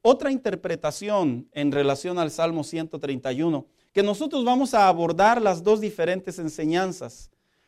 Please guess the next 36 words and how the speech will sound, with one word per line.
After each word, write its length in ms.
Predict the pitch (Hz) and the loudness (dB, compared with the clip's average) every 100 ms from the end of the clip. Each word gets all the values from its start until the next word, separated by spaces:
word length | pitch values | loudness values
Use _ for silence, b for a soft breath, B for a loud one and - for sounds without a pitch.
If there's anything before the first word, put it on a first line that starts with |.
| _ | _
Porque 360 | 208 208 226 220 | -2 0 0 0
cuando 240 | 220 214 | 2 2
usted 220 | 214 349 320 | 0 -2 2
lee 240 | 285 294 | 4 4
en 80 | 254 | 4
la 100 | 202 | 4
versión 440 | 185 170 220 226 | 2 -4 -4 -2
sesenta, 600 | 226 196 214 220 202 143 | -2 -2 -2 -4 -2 0
la 120 | 147 | 2
versión 360 | 156 151 196 202 | 2 -2 -4 -8
sesenta 520 | 202 170 202 202 185 | -8 -8 -8 -4 -2
dice, 300 | 180 208 196 | -2 -2 -4
"Como 280 | - 180 180 | -2 -2 0
un 160 | 202 214 | 0 -2
niño 480 | 220 220 208 196 - _ _ | -4 -2 -4 -4 -10 _ _
destetado 1040 | 165 160 190 190 - 190 - 214 226 165 123 _ | -4 2 2 0 -4 -2 2 2 2 -2 -6 _
está 320 | 160 - 185 | -12 -6 -4
mi 200 | 180 190 | -2 -2
alma". 580 | 185 202 208 180 147 123 _ _ _ _ _ _ _ _ - | -2 0 2 2 0 -6 _ _ _ _ _ _ _ _ 2
Pero 200 | 220 214 | 4 6
cuando 200 | 214 208 | 4 0
usted 220 | 208 262 | 2 4
lee 240 | 254 277 269 | 6 6 4
la 120 | 226 | 2
versión 400 | 196 - 226 233 | 0 -2 -2 -2
internacional, 1000 | 220 190 175 170 165 156 170 190 196 180 | -4 -4 0 -2 -2 -2 0 2 0 -2
la 120 | 156 | -4
versión 340 | 147 156 165 | -6 -8 -8
traducción 500 | 160 151 143 - 175 | -4 -2 -2 -6 -6
viviente 500 | 170 147 165 160 165 | -4 -4 -4 -6 -8
y 120 | 214 226 | -4 -2
otras 360 | 381 403 - | -2 -4 -6
pares 400 | - 220 262 247 | -2 0 0 0
de 80 | 196 | 0
versiones 540 | 165 143 190 185 170 | -2 -2 -4 -4 -4
más, 440 | 160 180 165 - | -2 0 0 -6